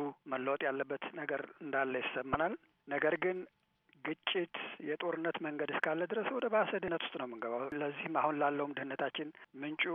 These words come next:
ሀገራችን ላይ የነበረው የዚህ የግጭት አዙሪት ነው እና ግጭትን ማስወገድ እና ሰላማዊ የፖለቲካ ኤንቫይሮንመንት ድባብ መፍጠር በሀገሪቱ ላይ በጣም፣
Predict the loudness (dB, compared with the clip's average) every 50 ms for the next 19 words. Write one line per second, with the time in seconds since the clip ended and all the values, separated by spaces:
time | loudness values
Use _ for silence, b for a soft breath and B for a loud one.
0 | 0 -2 -4 -4 -2 -2 0 2 2 0 0 0 -2 -2 -2 -2 -2 -2 -2 -4
1 | -4 -2 -2 0 0 0 0 -2 -4 -10 _ _ -10 -6 -4 -4 -4 -4 -6 -6
2 | -4 -4 -4 -4 -4 -4 -4 -2 0 0 0 0 0 -2 -4 -4 -6 -8 -10 -12
3 | _ _ -2 0 0 0 0 -2 -4 -4 -4 -4 0 2 2 2 2 2 0 -2
4 | 0 0 0 0 0 -2 -4 -8 -8 -12 _ _ -4 0 0 2 2 0 0 0
5 | 2 4 4 6 6 6 6 6 6 6 4 0 -2 -4 -6 -6 -6 -6 -4 -2
6 | -2 -2 -2 -2 0 2 2 2 2 2 2 2 2 2 0 -2 -4 -4 -6 -6
7 | -8 -8 -6 -6 -4 0 2 4 4 2 0 -4 -10 -6 -6 -6 -6 -6 -2 0
8 | 2 2 2 0 -4 _ _ _ -2 0 0 0 -2 -2 -4 -4 -2 -2 -2 -2
9 | 0 2 2 2 0